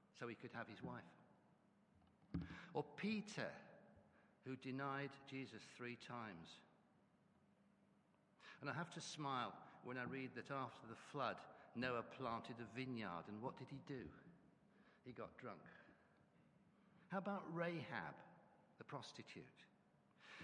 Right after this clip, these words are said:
She is mentioned, surprisingly, as one of the heroes of the faith in Hebrews chapter eleven.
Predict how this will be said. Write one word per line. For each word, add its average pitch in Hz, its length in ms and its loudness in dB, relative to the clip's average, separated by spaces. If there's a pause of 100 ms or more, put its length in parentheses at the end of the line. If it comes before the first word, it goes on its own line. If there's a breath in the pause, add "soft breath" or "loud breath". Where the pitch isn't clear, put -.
(120)
She 214 280 -2 (100)
is 190 100 0 (120)
mentioned, 165 580 4
surprisingly, 120 680 0 (760 loud breath)
as 135 120 0
one 165 200 4
of 165 120 2
the 147 100 0 (140)
heroes 180 680 4
of 135 120 0 (100)
the 143 60 -4 (120)
faith 127 200 4 (1200 loud breath)
in 131 320 2 (100)
Hebrews 131 400 0 (100)
chapter 131 340 0
eleven. 113 320 0